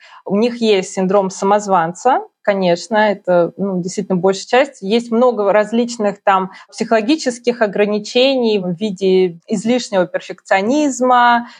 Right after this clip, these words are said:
и человек думает, что вот, мне сначала надо там всё сделать, написать бизнес-план, там сделать сайт, э, три года его делать, готовить проект, и только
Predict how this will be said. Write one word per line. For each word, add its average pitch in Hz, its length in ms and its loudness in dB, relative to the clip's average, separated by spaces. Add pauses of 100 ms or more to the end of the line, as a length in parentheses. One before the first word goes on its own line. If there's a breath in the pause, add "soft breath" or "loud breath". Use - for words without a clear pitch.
и 202 180 -4
человек 202 440 0
думает, 190 280 -2
что - 180 -8
вот, 233 380 0
мне 202 140 -2
сначала 196 360 -2
надо 175 440 0
там 160 180 -8
всё - 180 -14
сделать, 220 640 0
написать 175 360 -4
бизнес-план, 214 1000 0
там 180 160 -4
сделать 185 340 -2
сайт, 220 800 2
э, 196 240 2
три 190 220 -2
года 185 380 0
его 175 120 -6
делать, 220 680 0
готовить 190 420 -4
проект, 220 480 2
и - 20 -20
только 185 180 -8